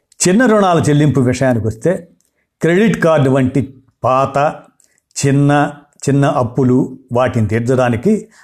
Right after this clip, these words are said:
ఆరోగ్య కార్డులకు ఐదు శాతమే వెచ్చించాలి.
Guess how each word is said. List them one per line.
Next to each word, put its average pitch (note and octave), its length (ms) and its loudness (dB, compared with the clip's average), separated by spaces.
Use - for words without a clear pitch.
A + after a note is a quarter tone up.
ఆరోగ్య C3 460 2
కార్డులకు A2 560 -2
ఐదు A#2 240 0
శాతమే C#3 520 0
వెచ్చించాలి. A2 720 -2